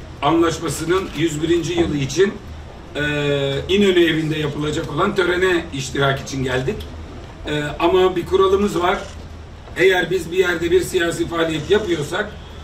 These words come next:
önce baba evine, Cumhuriyet Halk Partisi ilçe başkanlığına, sonra varsa Allah yokluklarını göstermesin,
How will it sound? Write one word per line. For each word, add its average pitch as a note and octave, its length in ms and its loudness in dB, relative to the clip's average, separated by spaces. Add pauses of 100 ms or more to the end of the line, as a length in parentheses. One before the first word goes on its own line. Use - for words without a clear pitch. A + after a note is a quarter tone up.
(220)
önce G3+ 420 2
baba F3+ 240 2
evine, D#3+ 480 2 (200)
Cumhuriyet E3 460 2
Halk E3 200 -2
Partisi D#3 600 -4 (100)
ilçe C#3+ 300 0
başkanlığına, C3+ 720 0 (440)
sonra G3+ 400 4
varsa E3 640 2
Allah D#3+ 300 -2
yokluklarını D3+ 640 -2 (520)
göstermesin, C#3+ 760 0